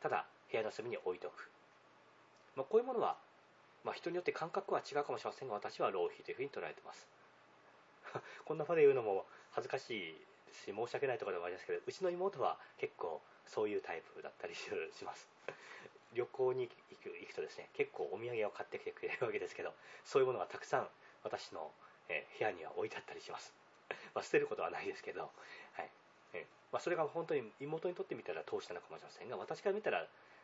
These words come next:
残念ながら浪費に見えてしまうというふうに思うところなんですね。一方で消費というものもあります。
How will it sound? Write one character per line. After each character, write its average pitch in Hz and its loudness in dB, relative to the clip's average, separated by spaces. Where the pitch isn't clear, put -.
残 135 4
念 175 4
な 202 6
が 165 8
ら 87 4
浪 107 8
費 101 -6
に 101 -8
見 90 -4
え 85 0
て 85 -8
し - -14
ま 76 -6
う 71 -8
と - -14
い - -14
う - -18
ふ 107 -4
う 123 0
に 101 -6
思 87 -4
う 78 -12
と - -16
こ - -10
ろ - -16
な - -16
ん - -20
で - -20
す - -20
ね。 92 -10
一 160 -4
方 226 10
で - 8
消 208 8
費 220 -4
と 214 8
い - 10
う 175 10
も 143 4
の 113 4
も 95 2
あ 85 0
り 82 -4
ま 82 -6
す。 - -16